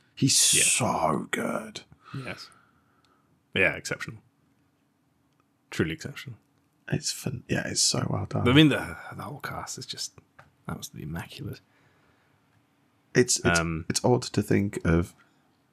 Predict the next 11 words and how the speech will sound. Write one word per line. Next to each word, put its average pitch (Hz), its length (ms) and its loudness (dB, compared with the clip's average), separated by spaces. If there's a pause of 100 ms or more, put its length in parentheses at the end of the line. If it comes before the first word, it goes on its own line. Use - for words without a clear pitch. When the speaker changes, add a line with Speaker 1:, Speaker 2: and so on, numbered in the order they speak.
(100)
Speaker 1:
twelve 87 520 2
hours 85 500 4
of 98 80 -6
cinema - 600 0 (720)
in 87 200 4
which - 360 0 (360)
there 80 240 6
is 82 180 6
no 80 280 6
bad 80 340 0
casting. - 640 -2